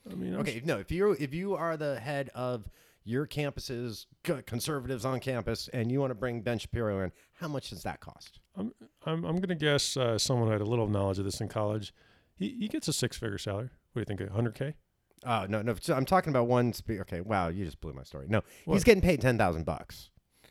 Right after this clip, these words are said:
Speaker 2: Now, a c-, couple
Speaker 1: Ten thousand?
Speaker 2: years ago, it was five thousand dollars to bring Ben Shapiro in to speak at your school, and I saw a thing today. Now he's up to ten thousand dollars.
Speaker 1: Oh, that's, I thought he got, I would thought he got more than that.
Speaker 2: No, okay. No.
Speaker 1: Wow.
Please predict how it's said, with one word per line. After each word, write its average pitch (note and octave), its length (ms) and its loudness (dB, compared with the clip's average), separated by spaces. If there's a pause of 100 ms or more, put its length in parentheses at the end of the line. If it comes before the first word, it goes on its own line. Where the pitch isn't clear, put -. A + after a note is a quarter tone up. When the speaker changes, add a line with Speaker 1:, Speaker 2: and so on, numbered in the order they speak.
(120)
Speaker 2:
Now, C3 240 2
a - 40 -6
c-, D#3 60 -6
couple D3 120 4
Speaker 1:
Ten B2 40 0 (140)
thousand? F3+ 160 6
Speaker 2:
years F3 160 8
ago, C3+ 200 4
it - 20 0
was A2 160 2
five C3 280 4
thousand G#2+ 280 2
dollars G2 300 4
to F#2 60 -8
bring F#2 180 0
Ben F#2 180 4
Shapiro E2+ 420 4
in D#2 80 2
to D#2+ 60 -2
speak - 260 -2
at E2+ 60 0
your D#2 100 -4
school, E2+ 280 -2
and F2 80 -2
I F#2 40 -2
saw F2+ 220 -2
a - 20 -2
thing F2+ 180 -2
today. E2+ 280 -2
Now F2+ 220 2
he's E2 120 0
up E2 100 -4
to - 80 -10
ten D#2 180 -4
thousand B1 320 -10
dollars. - 360 -14 (140)
Speaker 1:
Oh, D#3 220 6
that's, - 420 -4
I - 80 -6
thought F#2+ 220 -8
he F#2 40 -8
got, - 160 -10
I G#2 40 -6
would A2 140 -8
thought - 220 -10
he - 80 -14
got - 120 -10
more G#2+ 180 -6
than A2 120 -8
that. G2+ 160 -10 (160)
Speaker 2:
No, C#2+ 260 -6 (120)
okay. D2 220 -10 (340)
No. D#2+ 160 -10
Speaker 1:
Wow. A2+ 320 -2